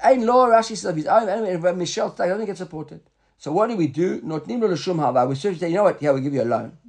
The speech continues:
Don't take the money. Give you a loan." Now, people are more happy with that.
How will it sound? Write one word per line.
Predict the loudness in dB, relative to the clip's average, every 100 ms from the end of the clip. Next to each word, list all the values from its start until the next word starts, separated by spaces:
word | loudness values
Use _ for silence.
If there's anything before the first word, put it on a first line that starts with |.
| _
Don't | 0 0 0
take | -2 -4
the | -8
money. | -8 -12 -18 _
Give | -6
you | -2
a |
loan." | 0 -2 -4
Now, | -6 -4 -4
people | -6 -6
are | -4
more | 0 0
happy | -2 -4
with | -2
that. | -2 -2